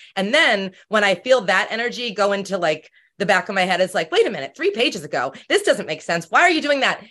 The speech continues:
That's when I'm like, "Okay, now I need to do a little plotting." And sometimes that means writing it down. Sometimes that means thinking, but it's like when that inner critic, and it sounds like fucking Joe, you know, <laughs> like, 'cause that's with, with these books with this long, especially when you're, when he's so critical of so much.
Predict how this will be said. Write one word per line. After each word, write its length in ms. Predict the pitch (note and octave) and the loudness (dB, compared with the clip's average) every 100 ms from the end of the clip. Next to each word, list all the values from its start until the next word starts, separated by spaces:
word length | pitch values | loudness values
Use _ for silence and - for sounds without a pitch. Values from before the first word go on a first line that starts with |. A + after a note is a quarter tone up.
| _ | _
That's 220 | A3+ B3+ | -2 0
when 80 | C4 | 0
I'm 140 | B3 A3+ | 0 0
like, 180 | A3+ | 2
"Okay, 460 | - G#4+ D4+ B3+ G#3 | 0 2 0 -2 -4
now 180 | A3+ A3 | -2 0
I 80 | G3+ | -2
need 140 | F#3+ | -4
to 80 | - | -10
do 160 | F3+ F3 | -10 -6
a 60 | |
little 200 | E3+ D#3+ | -4 -4
plotting." 500 | D#3+ E3+ B2+ - G3+ G3 | -4 -6 -6 -8 -12 -10
And 140 | F#3 | -4
sometimes 340 | G#3+ G3 F#3 F3 | -2 0 -2 0
that 160 | E3 | -2
means 200 | F3 E3 | -2 -4
writing 240 | E3 D3 C#3 | -4 -4 -8
it 100 | - | -2
down. 400 | C4+ B3+ A#3+ A3 | 2 4 2 -2
Sometimes 300 | F#3 E3+ D#3+ | -6 -6 -4
that 180 | E3 | -6
means 220 | D3+ C#3+ - | -6 -12 -10
thinking, 560 | G#3 G3 F#3+ F3 E3+ - - _ | -10 -6 -4 -4 -6 -10 -20 _
but 120 | A3 | 0
it's 180 | G#3 - | 0 2
like 240 | F#3+ F3 | 0 0
when 240 | F#3 F3+ F3 | -4 -4 0
that 260 | F3+ A3 - | 2 2 0
inner 240 | G#3+ G#3+ | -4 -4
critic, 520 | G#3 - F3 G#3+ - _ _ _ | -4 -4 0 -2 -4 _ _ _
and 140 | C#4 D#4 | 0 2
it 180 | D4 D4 | 0 2
sounds 300 | C#4+ D4 A#3 | 2 2 0
like 200 | G3+ - | -4 -6
fucking 280 | F3 _ D#3 | -16 _ -10
Joe, 440 | D3 G2+ - E3 - | -8 -8 -10 -14 -8
you 120 | F3+ | -4
know, 60 | |
<laughs> 140 | A3 - | -4 -4
like, 140 | - | -2
'cause 120 | F4+ G#3 | 0 2
that's 240 | A3+ G#3+ | 2 0
with, 160 | G#3+ G3 | -6 -2
with 180 | G3+ | -2
these 180 | F3+ F#3+ | -2 -4
books 220 | G#3 G3+ F3+ | -2 -4 -4
with 120 | E3 | -8
this 160 | - E3+ | -6 -4
long, 320 | D3 C#3+ C#3 - - | -2 -2 -6 -18 -4
especially 480 | G#3+ F#3+ G#3+ G#3 G#3 | -4 2 0 4 2
when 160 | F#3+ F3+ | 2 0
you're, 200 | F3+ E3+ | -2 0
when 120 | F#3 | -2
he's 220 | F#3 - | -2 -10
so 200 | - G#3 | 0 0
critical 420 | G3+ F#3+ F3 F3 D#3 | 2 -4 -4 -4 -4
of 100 | D#3 | -4
so 240 | F#3 E3+ | -2 0
much. 480 | D#3+ D#3 D#3 - | 0 0 -2 -12